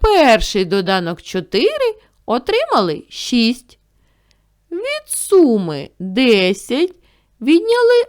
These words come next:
другий доданок шість, отримали чотири. Я знала, що ви зможете. Оцініть свою роботу на уроці.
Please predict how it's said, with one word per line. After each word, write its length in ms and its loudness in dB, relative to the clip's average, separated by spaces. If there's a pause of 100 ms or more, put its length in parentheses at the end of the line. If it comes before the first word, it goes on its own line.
другий 600 4
доданок 600 0
шість, 600 -2 (420)
отримали 760 -4 (120)
чотири. 680 0 (4000)
Я 300 0
знала, 720 -2
що 280 -4
ви 140 2
зможете. 840 -2 (2250)
Оцініть 680 0
свою 420 -2
роботу 520 -2
на 180 0
уроці. 760 -6